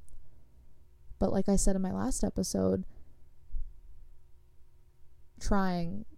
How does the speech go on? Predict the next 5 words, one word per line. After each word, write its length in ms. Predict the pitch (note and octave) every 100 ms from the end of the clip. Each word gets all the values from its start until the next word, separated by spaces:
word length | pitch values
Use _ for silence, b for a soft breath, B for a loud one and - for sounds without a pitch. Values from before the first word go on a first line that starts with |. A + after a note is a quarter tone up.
| - - -
means 260 | G3 F3+ -
everything. 520 | - - - - - - - - - - - - - - - - - -
So 140 | -
still 280 | G3 - A3+
try, 500 | - F#3+ F#3 F#3 G#3+